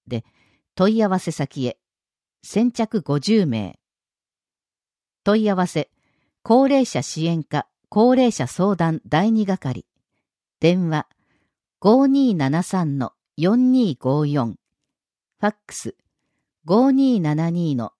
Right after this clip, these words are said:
零三五二。次。四谷広場、スマホ、パソコン講座。日時、内容。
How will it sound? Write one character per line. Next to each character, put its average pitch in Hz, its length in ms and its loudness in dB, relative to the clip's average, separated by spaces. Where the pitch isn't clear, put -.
零 208 240 2
三 214 340 -4
五 143 300 -2
二。 135 380 -4
次。 160 320 -6
四 175 140 2
谷 285 300 0
広 254 280 2
場、 127 160 -4
ス - 160 -4
マ 233 160 2
ホ、 226 320 -6
パ 165 120 -2
ソ 254 160 0
コ 262 160 0
ン 247 100 2
講 208 240 2
座。 123 220 -6
日 226 300 2
時、 131 200 -8
内 170 320 0
容。 147 340 0